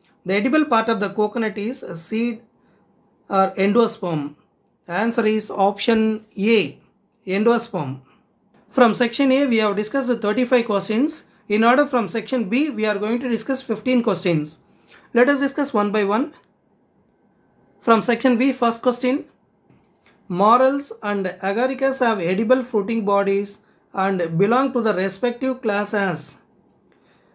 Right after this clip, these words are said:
Marcella, the true morels is a genus of edible sac fungi closely related to anatomically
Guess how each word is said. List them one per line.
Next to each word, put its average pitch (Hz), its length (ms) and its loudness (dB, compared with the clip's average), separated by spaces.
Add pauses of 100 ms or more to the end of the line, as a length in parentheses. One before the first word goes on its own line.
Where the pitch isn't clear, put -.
(120)
Marcella, 220 920 2
the 226 200 -2
true 330 300 -2
morels 220 520 2
is 202 200 -6
a 196 100 -2
genus 202 440 -4
of 214 300 -4
edible 196 340 2
sac 208 380 -2
fungi 196 320 -2
closely 233 500 -2
related 196 460 -2
to 240 240 -2
anatomically 208 840 -2